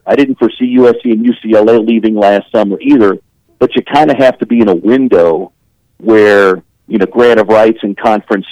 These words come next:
media rights deals are up because it costs you a lot of money to buy yourself out of those deals. So I, I'm sure there'll be another major round. I think we're gonna get to either two or three big conferences by the time it's all said and done,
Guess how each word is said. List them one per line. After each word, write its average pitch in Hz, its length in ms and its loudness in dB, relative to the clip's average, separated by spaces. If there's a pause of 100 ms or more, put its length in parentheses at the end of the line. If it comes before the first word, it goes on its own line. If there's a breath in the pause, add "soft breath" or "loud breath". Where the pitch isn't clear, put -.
media 110 380 -2
rights 85 380 -2
deals 107 300 -2
are 87 180 -6
up - 380 -4 (560)
because 113 320 0
it - 120 -4
costs - 360 0
you 123 80 0
a - 20 0
lot 104 200 2
of 92 60 -2
money 101 280 -2
to 90 80 -2
buy 92 220 0
yourself 92 460 -2
out 92 200 0
of 82 60 -4
those 73 260 -8
deals. 80 380 -10
So 101 200 -2 (340)
I, 123 120 2 (460)
I'm 135 120 0 (100)
sure 196 100 4
there'll 175 180 2
be 131 120 4
another 113 300 2
major 110 360 -2
round. 90 320 0
I 98 60 2
think 131 200 -4
we're - 80 -2
gonna 113 160 0
get - 260 -2
to 110 120 -4
either 101 340 -4 (420)
two 123 560 2
or 98 220 2 (120)
three 101 580 -4 (460)
big 110 240 0
conferences 107 840 -4
by 98 100 0
the 90 80 -10
time 98 240 -2
it's 92 140 -10
all 101 300 2
said 95 180 -2
and 92 100 -14
done, 92 360 -4